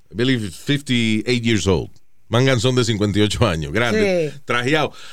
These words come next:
Speaker 1: Arriba de un estudiante, ok, este, arriba, pero ta-, arriba, que parecía que estaban cingando, pero arriba de un estudiante, y entonces el estudiante le daba para tratar de zafárselo de encima y no podía quitárselo de encima.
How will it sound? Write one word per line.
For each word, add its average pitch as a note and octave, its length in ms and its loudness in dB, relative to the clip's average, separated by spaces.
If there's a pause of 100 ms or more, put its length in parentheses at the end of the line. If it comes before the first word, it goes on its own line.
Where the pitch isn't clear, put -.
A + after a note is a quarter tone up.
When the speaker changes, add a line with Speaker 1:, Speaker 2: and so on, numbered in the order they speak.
(140)
Speaker 1:
Arriba E3+ 600 2
de G3 100 2
un A3+ 140 2
estudiante, F3 840 0 (540)
ok, B2 220 -2
este, C#3+ 800 0
arriba, D#3+ 420 2
pero E3 260 0 (180)
ta-, C#3 180 0
arriba, E3 380 2
que C3 100 2
parecía C3 280 2
que F#3+ 60 0
estaban G#3 300 2
cingando, F3 440 0
pero B2+ 220 0
arriba A#3 380 0
de A3 60 4
un A3 100 0
estudiante, D3 680 -2 (540)
y D3+ 160 2
entonces D#3+ 300 0
el F#3 60 2
estudiante E3+ 460 2
le G3 100 4
daba F#3+ 340 2
para C3+ 160 -2
tratar C3+ 300 0
de F3 100 2
zafárselo F#3 580 0
de F3 60 2
encima F3+ 440 0
y C#3+ 200 0
no C#3+ 340 2
podía E3 280 2
quitárselo D3+ 460 -2
de D3+ 60 2
encima. F#3 320 -2